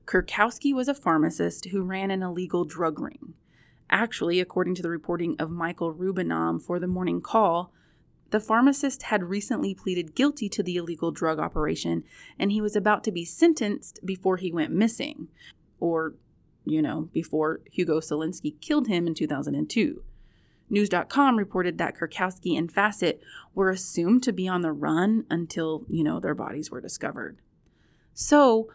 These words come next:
why did Selinski kill Kurkowski and his girlfriend? Was it because he kept Cindy's bunny ears as a souvenir,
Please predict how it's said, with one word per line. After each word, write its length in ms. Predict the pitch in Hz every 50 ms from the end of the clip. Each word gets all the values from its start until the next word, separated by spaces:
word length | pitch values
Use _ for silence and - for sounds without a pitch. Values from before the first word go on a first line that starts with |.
| - _ _ -
why 340 | - 180 190 226 277 330
did 260 | 277 202 196 233 240 190
Selinski 840 | - - 185 180 175 180 185 180 - - - 180 175 170 151 -
kill 340 | - - - 285 262 247 226
Kurkowski 680 | 220 - 226 - - - 185 202 196 - - 190 180 -
and 140 | - 170 170
his 160 | 180 170 -
girlfriend? 640 | - - 185 202 185 - - - - - - - _ _ _ _ _ _ _ _ _
Was 200 | - - 185 165
it 80 | 170 151
because 340 | 180 175 - 185 165 165
he 80 | - 196
kept 280 | 185 - - 175 - -
Cindy's 380 | - - 185 185 185 180 156
bunny 460 | 156 - 156 156 185 226 247 233 -
ears 280 | 247 254 254 262 262 247
as 140 | - 196 185
a 80 | 185
souvenir, 840 | 180 - - 190 185 180 185 175 170 175 202 220 240 262 254 - -